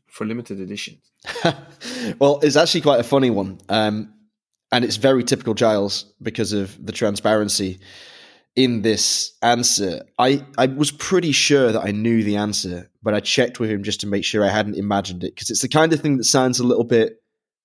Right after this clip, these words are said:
Speaker 2: uh, what can we say, folklorish? You know, it <laughs> sounds a bit like, oh, you just make up this kind of cute, slightly amusing justification, uh, post hoc, and then run with it forever. The reason is,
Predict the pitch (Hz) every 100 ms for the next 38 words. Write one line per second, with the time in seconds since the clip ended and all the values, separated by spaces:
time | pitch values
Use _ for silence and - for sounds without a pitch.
0 | _ _ - - 87 90 73 71 73 69
1 | 113 127 110 104 - - 120 - 135 139
2 | 147 147 - - _ _ _ _ 120 107
3 | 107 156 160 127 117 127 117 110 - 117
4 | 113 101 - 117 113 117 117 117 98 113
5 | - - - 110 104 - 113 113 - 110
6 | 104 101 104 107 104 107 - - 110 107
7 | 101 92 - - _ - 90 95 120 120
8 | - 117 104 - _ 110 107 107 101 98
9 | _ _ 117 117 113 107 - 117 101 98
10 | - - - - _ _ _ _ 135 139
11 | 139 170 131 135 98 - -